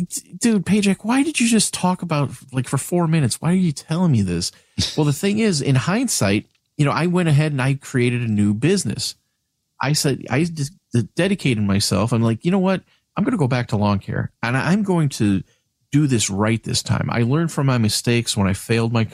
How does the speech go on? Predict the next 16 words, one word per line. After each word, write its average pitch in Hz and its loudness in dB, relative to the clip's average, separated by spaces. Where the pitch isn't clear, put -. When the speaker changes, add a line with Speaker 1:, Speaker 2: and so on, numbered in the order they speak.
Speaker 1:
first - -2
company. 95 0
I 107 0
took - -2
all 160 0
the 127 2
experience 190 -2
that 104 2
I 104 2
had 101 0
just 127 -2
acquired 143 -2
over 104 0
the - -2
past 123 -4
decade 113 0